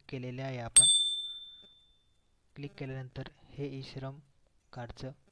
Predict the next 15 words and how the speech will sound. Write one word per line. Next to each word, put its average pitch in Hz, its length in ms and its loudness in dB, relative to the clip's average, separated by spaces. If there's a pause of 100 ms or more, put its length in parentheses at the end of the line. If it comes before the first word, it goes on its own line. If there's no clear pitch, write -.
(300)
होम 127 280 -8
पेज 123 260 -4
आहे. 120 300 -8 (4000)
ई 131 100 -10
श्रम 143 300 -8
कार्डचं 123 380 -10
होम 123 180 -8
पेज 127 180 -8
हे 127 100 -4
ओपन 127 340 -8
झालेलं 120 360 -8
आहे. 120 220 -8 (2250)
बघू 131 240 -6
शकता 127 360 -12
आपण, 127 280 -10